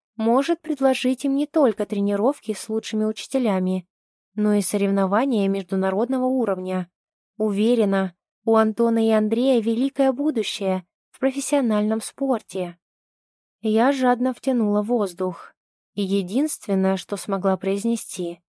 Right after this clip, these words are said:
так это: "Сколько стоит?" Маргарита Александровна хмыкнула, но быстро покачала головой, складывая перед собой руки. "Нисколько не стоит. Но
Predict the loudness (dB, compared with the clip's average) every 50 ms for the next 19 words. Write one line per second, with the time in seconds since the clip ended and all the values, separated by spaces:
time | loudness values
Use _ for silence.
0 | _ _ -6 -6 -2 0 0 0 0 0 -4 -6 -6 -8 -10 _ _ _ _ _
1 | _ _ _ _ _ -16 -14 -4 0 0 0 0 -2 -4 -8 -8 -6 -4 -2 -2
2 | -2 -2 -4 -8 -14 _ _ _ _ _ _ _ _ _ _ _ _ _ _ _
3 | _ -6 -2 -2 -2 0 0 0 2 2 2 2 0 0 0 0 -4 -6 -4 -4
4 | -2 -2 0 0 0 0 0 -2 -4 -6 -4 -2 0 0 -2 -2 -4 -4 -2 0
5 | 0 0 -2 -4 _ _ _ _ _ _ _ _ -2 0 0 0 2 0 0 0
6 | -2 -4 -6 -6 -6 -6 -6 -6 -4 -4 -2 -2 -2 -2 -2 -2 -2 -2 -2 -2
7 | -2 -4 -4 -4 -6 -8 -12 _ _ _ _ _ -18 -10 -4 0 0 2 2 2
8 | 2 2 2 0 0 -2 -4 -4 -4 -4 -4 -2 -2 -2 -2 0 0 0 -2 -4
9 | -6 -8 -10 -10 -10 _ _ _ _ _ _ _ _ _ _ _ _ _ _ _
10 | _ _ _ _ 0 0 0 0 0 2 2 2 2 2 0 0 0 -2 -4 -4
11 | -2 0 0 0 0 -2 -6 -16 _ _ _ _ _ _ _ _ _ _ _ -4
12 | -2 0 2 2 2 2 0 0